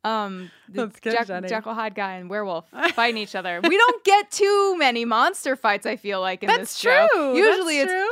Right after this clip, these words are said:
Speaker 2: true.
Speaker 1: human v monster.
Speaker 2: Right.
Speaker 1: Um, but this is some Godzilla meets Mothra shit
Speaker 2: <laughs>
Speaker 1: right here.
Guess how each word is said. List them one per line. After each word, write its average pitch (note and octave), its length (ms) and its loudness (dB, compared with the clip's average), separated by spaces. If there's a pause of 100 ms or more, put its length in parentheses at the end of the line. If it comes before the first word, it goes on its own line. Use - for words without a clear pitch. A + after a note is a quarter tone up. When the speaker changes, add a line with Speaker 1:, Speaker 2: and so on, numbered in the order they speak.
Speaker 2:
true. D#4+ 80 0
Speaker 1:
human D#4+ 360 -2
v C4 240 -2
monster. G3+ 680 -4
Speaker 2:
Right. B3+ 400 -2
Speaker 1:
Um, A3+ 480 0
but A#3+ 380 2 (180)
this F4 240 -2
is F4 140 -2
some A#3+ 320 -2
Godzilla C4 1000 0 (640)
meets A#3+ 420 -4
Mothra A3 760 0
shit G3+ 420 -4 (340)
Speaker 2:
<laughs> F#4+ 320 0
Speaker 1:
right A3+ 260 2
here. A3+ 420 -4